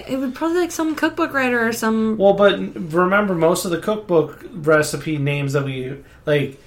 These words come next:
Speaker 2: there were, like, five or six names, and, like, three of them were, like, hamburgers, Spanish style.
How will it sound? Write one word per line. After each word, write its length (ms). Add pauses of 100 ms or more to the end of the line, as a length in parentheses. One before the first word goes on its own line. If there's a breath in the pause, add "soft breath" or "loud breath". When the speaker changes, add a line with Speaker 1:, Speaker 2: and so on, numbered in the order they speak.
(160 soft breath)
Speaker 2:
there 120
were, 60
like, 360
five 360
or 60
six 400
names, 340
and, 80
like, 160
three 380
of 160
them 440 (340 soft breath)
were, 300
like, 340 (320 soft breath)
hamburgers, 640
Spanish 560
style. 600